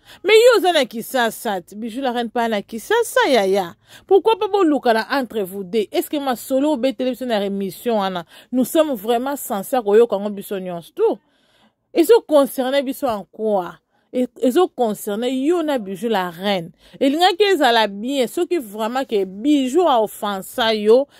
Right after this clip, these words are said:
il faut que oluka ye na privé. Mwana kini te ye, yaya. Pourquoi kaka koya kobetela biso na bemission? Po esala neti ke bato nyonso ya mokili bayina Bijou la Reine, ce n'est pas bien.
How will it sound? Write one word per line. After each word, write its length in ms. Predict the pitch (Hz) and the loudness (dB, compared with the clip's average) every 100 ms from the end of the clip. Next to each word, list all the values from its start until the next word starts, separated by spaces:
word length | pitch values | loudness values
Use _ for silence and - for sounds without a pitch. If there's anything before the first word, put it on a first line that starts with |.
| _ | _
il 80 | 220 | -8
faut 180 | 262 262 | -2 -2
que 140 | - | -2
oluka 560 | 349 277 226 - 220 214 | -2 -2 -4 -4 0 0
ye 60 | |
na 180 | 247 196 | 0 -2
privé. 720 | - 202 190 170 226 208 170 - _ _ - | -4 -6 -6 2 4 4 0 -10 _ _ -2
Mwana 460 | 330 415 427 330 233 | 2 4 2 0 -2
kini 340 | - 330 311 240 | -4 -2 -2 -4
te 140 | - | 0
ye, 260 | 220 247 285 | 4 4 4
yaya. 520 | 220 196 208 208 190 - _ _ _ _ | 2 2 0 0 -4 -12 _ _ _ _
Pourquoi 280 | 330 392 | 0 0
kaka 160 | 392 370 | 2 2
koya 200 | 294 285 | 2 2
kobetela 540 | 285 208 285 - 247 | 0 0 -2 -2 -4
biso 160 | 220 262 | -4 -6
na 100 | 254 | -8
bemission? 460 | 202 190 196 196 254 | -6 -6 -8 -8 -8
Po 160 | 294 | -4
esala 300 | 302 - 269 | -4 0 0
neti 220 | 254 269 | 0 -4
ke 180 | - 208 - _ - | -6 -6 -6 _ -2
bato 320 | 226 220 233 | -2 -2 -4
nyonso 340 | 247 302 - | -2 -2 0
ya 60 | 208 | -2
mokili 640 | 202 - - 202 220 311 - _ - | -4 -8 -6 -4 -2 -4 -8 _ -4
bayina 500 | 240 240 220 196 185 | 0 0 0 -2 -4
Bijou 280 | 180 185 226 | -6 -10 -6
la 160 | 190 | -4
Reine, 180 | 190 190 | -4 -8
ce 160 | - 240 | -8 -6
n'est 200 | 220 202 | -4 -6
pas 260 | - 214 | -4 -4
bien. 360 | 185 185 180 | -4 -6 -6